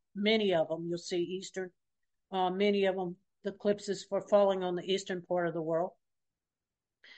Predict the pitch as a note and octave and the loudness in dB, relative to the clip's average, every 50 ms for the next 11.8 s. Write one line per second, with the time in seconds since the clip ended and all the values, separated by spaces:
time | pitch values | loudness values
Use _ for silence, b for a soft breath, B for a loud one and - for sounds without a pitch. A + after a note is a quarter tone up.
0 | b b b b b B3 A#3+ B3 C#4+ C#4 C4+ C4 B3 B3 - - C#4+ C4+ C#4 C4 | b b b b b 0 2 4 6 6 8 6 6 2 4 2 2 2 4 4
1 | C4 B3 B3 - - C4 B3+ C4+ C#4+ D#4 C#4+ B3+ A#3+ A3+ A#3 - - A#3 A3 G#3+ | 2 0 0 0 2 4 6 6 6 6 6 6 6 6 4 0 0 4 4 4
2 | A3 A3 - - _ G#3+ G#3+ G#3+ G3+ G#3 - B3+ B3 B3 B3 B3+ A#3 A3 G#3+ G#3 | 4 0 -10 -14 _ -6 -6 -6 -6 -4 -2 -2 -2 0 2 4 4 4 4 2
3 | - G#3+ G3+ F#3+ F3+ - _ _ _ _ - - A3+ A3 G#3+ A3 - G#3 F#3+ F#3 | 2 0 0 0 -4 -10 _ _ _ _ -6 0 0 0 0 0 -2 -4 -4 -4
4 | - - - - C#4 C4 B3+ A3 A3+ A3 G#3 G#3 - _ _ _ _ _ _ _ | -6 -6 4 6 8 8 8 8 6 4 2 0 -8 _ _ _ _ _ _ _
5 | - A3 A3 G#3+ G#3 G#3 G3+ - - C4 A#3 A3+ A3+ G#3+ F3+ G3+ G#3 G#3 G3 G3 | 0 0 2 4 4 2 2 2 4 6 6 6 6 4 6 6 8 8 6 4
6 | F#3 - - G#3+ F3 E3+ D#3+ D3 C3+ A#2+ - _ _ _ _ _ _ _ _ _ | 2 -2 -4 -2 -2 -2 -2 -2 -4 -8 -12 _ _ _ _ _ _ _ _ _
7 | _ _ _ _ _ - G3+ G#3+ A3+ A3 A3 A3+ G#3+ G3+ F#3 F#3+ F#3 F#3 - - | _ _ _ _ _ -2 0 2 2 4 6 6 6 6 4 2 -2 -4 -6 -16
8 | _ _ _ _ _ _ _ _ _ G#3 G3+ F#3+ F#3+ F#3 F#3 F3 F3 - - G3 | _ _ _ _ _ _ _ _ _ -4 -2 -2 0 0 -2 -2 -4 -4 -6 -6
9 | F3+ - - - A3+ G#3+ A3 - - G3+ F#3 F3+ F3 - _ _ _ _ F#3+ F#3 | -6 -4 -2 2 2 2 2 0 -4 -6 -6 -6 -10 -14 _ _ _ _ -6 -6
10 | - - - G#3+ G#3 G#3 G3+ G3 F#3 F#3+ - - - _ _ - - G#3+ G#3 G3+ | -6 0 4 6 8 8 8 6 2 0 -6 -14 -20 _ _ -2 -2 0 0 0
11 | F#3+ F#3+ F3 F3 - F3+ F3+ G3+ G#3+ G#3 G3+ G#3 F#3+ F3+ F3 | -2 -4 -6 -6 -8 -6 -2 2 2 2 2 0 -4 -6 -8